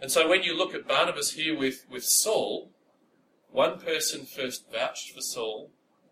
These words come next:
one person went and looked him up, one person mentored him, one person then was glad when the student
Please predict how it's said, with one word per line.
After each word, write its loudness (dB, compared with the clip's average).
one -6
person -8
went -8
and -16
looked -10
him -14
up, -12
one -14
person -12
mentored -14
him, -16
one -10
person -10
then -14
was -20
glad -10
when -14
the -10
student -6